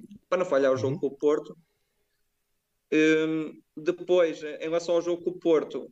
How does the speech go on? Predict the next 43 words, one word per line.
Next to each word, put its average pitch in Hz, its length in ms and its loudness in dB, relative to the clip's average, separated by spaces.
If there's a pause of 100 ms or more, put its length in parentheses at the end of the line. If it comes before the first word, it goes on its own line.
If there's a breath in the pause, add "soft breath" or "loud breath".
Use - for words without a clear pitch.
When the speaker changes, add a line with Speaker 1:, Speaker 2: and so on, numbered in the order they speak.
(140)
Speaker 1:
aí 151 720 0
é 147 140 -6
mesmo, 147 760 -2
é 147 120 0
marcar 143 420 -4
a, 139 180 -4
a - 40 -8
posição 147 520 -6
de 139 80 -14 (100)
força 147 640 -4
e 143 140 -2
é 139 320 0
ganhar 139 480 -2
ou 143 100 -2
ganhar, 143 480 -4
porque 139 520 -4
ganhando 139 420 -6
ao 139 160 -4
Porto, 139 460 -6 (100)
ganhando 147 380 0
estes 147 220 -6
dois 143 200 2
jogos, 147 400 -6 (380)
aqui - 240 -6
para, 139 180 -2 (160)
para 143 140 -2
concluir 139 380 -2
a 135 60 0
questão 139 320 -6
do 135 80 -10
campeonato, 143 640 -4 (1080)
hum, 139 200 -8 (460)
acho 147 220 -2
que 143 60 -12 (160)
damos 151 260 2
a 143 40 -2
estocada 143 400 -2
final 143 240 -2
do 143 100 -2
campeonato, 147 520 -2
até 156 160 0
porque - 340 -12
são 131 460 -2